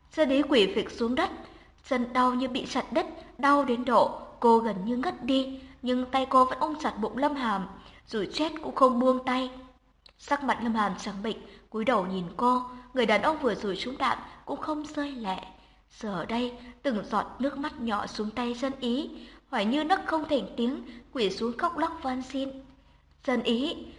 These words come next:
cô tiếp tục như vậy thì chúng ta sẽ chết hết đấy." Hai chân của Dân Ý mất dần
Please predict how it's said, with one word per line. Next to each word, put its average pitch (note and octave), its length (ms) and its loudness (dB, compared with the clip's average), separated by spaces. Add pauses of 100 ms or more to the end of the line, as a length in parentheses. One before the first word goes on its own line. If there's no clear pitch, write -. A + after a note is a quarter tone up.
(160)
cô C#4 300 12
tiếp F#4 160 0
tục - 140 2
như D4+ 140 0
vậy D4 200 0
thì G#3+ 140 -4
chúng A#3 160 -6
ta D4+ 180 -2
sẽ D4 200 -10
chết F4+ 160 -4
hết G4 260 -6
đấy." F4 300 0 (800)
Hai A#3 300 -4
chân B3 200 2
của A#3+ 180 -2
Dân C4+ 240 -4
Ý B3 280 -2 (260)
mất D#4 160 -2 (120)
dần G3 220 2